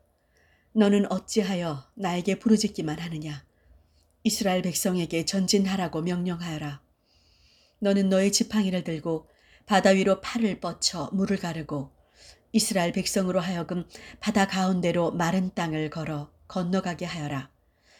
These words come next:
나는 에집트인들의 마음이 굳어지게 하리라. 그리하여 그들이 너희를 뒤따라 들어서게 되면 내가 파라오와 그의 모든 군대와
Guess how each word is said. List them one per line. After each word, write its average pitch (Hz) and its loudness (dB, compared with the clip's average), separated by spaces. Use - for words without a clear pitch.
나는 196 4
에집트인들의 208 4
마음이 170 -4
굳어지게 175 -4
하리라. 147 -10
그리하여 165 0
그들이 196 2
너희를 208 6
뒤따라 185 0
들어서게 185 -6
되면 160 -4
내가 165 -2
파라오와 175 0
그의 196 2
모든 202 4
군대와 160 0